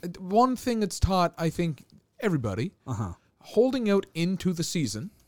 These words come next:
Speaker 1: nobody
Speaker 2: Uh-huh.
Speaker 1: wins. Nobody wins.
Speaker 2: No.
Speaker 1: You're, you're not, you're gonna have, like, you're gonna be put on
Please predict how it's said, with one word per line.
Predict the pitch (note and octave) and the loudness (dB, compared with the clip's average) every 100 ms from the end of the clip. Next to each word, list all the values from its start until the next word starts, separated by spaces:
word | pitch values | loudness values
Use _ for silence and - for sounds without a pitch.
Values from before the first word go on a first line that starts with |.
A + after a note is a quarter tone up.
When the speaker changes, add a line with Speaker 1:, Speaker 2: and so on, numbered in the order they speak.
| _ | _
Speaker 1:
nobody | D3+ D3 C3 | 0 2 2
Speaker 2:
Uh-huh. | |
Speaker 1:
wins. | - - - - | 0 -8 -18 -2
Nobody | A#3+ D#3 | 0 0
wins. | D2 - | -2 -2
Speaker 2:
No. | A#2 - - | -4 -4 -6
Speaker 1:
You're, | A#3 | -4
you're | A3+ A3 | 2 6
not, | A3 G3 | 6 6
you're | G#3 | 4
gonna | G3 A3 | 6 4
have, | F#3+ F3+ E3 - - D#3 | 2 2 0 -4 -14 0
like, | F#3 E3+ - - - _ _ _ _ _ _ _ - | 0 0 -6 -20 -20 _ _ _ _ _ _ _ -2
you're | G3 A3 | 4 6
gonna | A#3 | 6
be | G3 F3 | 4 2
put | - - B3+ | 0 2 6
on | A#3 A3 F3+ B2 | 6 6 2 -4